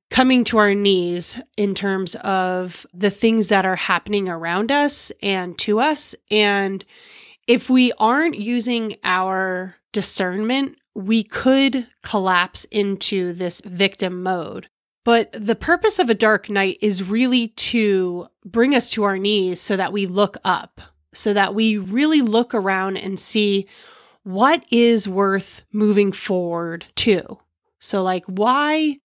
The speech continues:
are we here? What's next?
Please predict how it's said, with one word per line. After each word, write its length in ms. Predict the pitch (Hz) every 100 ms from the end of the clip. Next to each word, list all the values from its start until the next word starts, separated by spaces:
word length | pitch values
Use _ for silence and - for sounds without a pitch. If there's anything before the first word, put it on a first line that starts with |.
| _
are 100 | 208
we 160 | 202 196
here? 600 | - 208 180 - - -
What's 480 | 202 202 285 - -
next? 720 | 208 196 160 - - - -